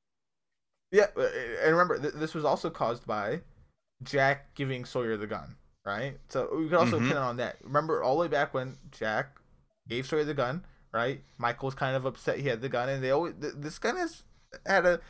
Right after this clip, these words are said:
Speaker 1: has had a roller coaster ride, right? Jack gave Sawyer the gun, Sawyer had it. Mike was kind of upset that Sawyer had it. Sawyer shooting
Speaker 2: Yep.
Speaker 1: the gun got him shot back, which is, yeah, you're right, has caused him to become the way he is, like, his septic and his wound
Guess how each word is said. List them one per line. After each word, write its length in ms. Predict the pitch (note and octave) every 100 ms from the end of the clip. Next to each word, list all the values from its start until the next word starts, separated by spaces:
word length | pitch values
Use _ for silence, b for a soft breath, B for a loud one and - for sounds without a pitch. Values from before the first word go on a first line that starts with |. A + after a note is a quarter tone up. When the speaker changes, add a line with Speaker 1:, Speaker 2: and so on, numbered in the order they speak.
| B -
Speaker 1:
has 100 | F3
had 120 | F#3
a 40 |
roller 300 | E3 F3+ F#3+ F#3
coaster 340 | F#3+ F#3 F3
ride, 220 | D#3 B2
right? 160 | C3 G2
Jack 460 | - B2+ C#3 -
gave 280 | - C3 C3 -
Sawyer 320 | - C#3 D3+
the 80 | D3
gun, 340 | D3 B2 B2 C3+ b b b _ -
Sawyer 180 | D#3 D3
had 220 | C#3+ C3+
it. 200 | C3+ F#2+
Mike 260 | B2+ C#3
was 100 | B2+ -
kind 140 | B2+
of 80 | A#2
upset 400 | A2 - A#2+ -
that 120 | A#2
Sawyer 260 | - A#2 A2
had 180 | A#2+ A2
it. 120 | A2 - _ _ _ _ _ - _ -
Sawyer 280 | F#3 F#3+
shooting 440 | F3+ - - G#3 A3+
Speaker 2:
Yep. 80 | F#3
Speaker 1:
the 60 |
gun 320 | D3+ D3 C3+ C3+
got 200 | C3+ C3+
him 300 | - E3+ F#3
shot 360 | F3 F3+ C3+ -
back, 360 | C3+ A2 -
which 140 | A2 -
is, 120 | A#2 -
yeah, 100 | A#2
you're 140 | G#2
right, 140 | G#2+ A#2+
has 220 | B2 - -
caused 420 | - C3+ C#3+ -
him 120 | C3+
to 40 | B2
become 360 | A#2+ - B2 A#2
the 60 |
way 100 | A2+
he 60 | A2
is, 100 | G#2+
like, 140 | G#2+
his 180 | A2+ G#2+
septic 380 | - A2+ A#2 A2
and 60 | G#2+
his 120 | G#2+
wound 240 | A2 A2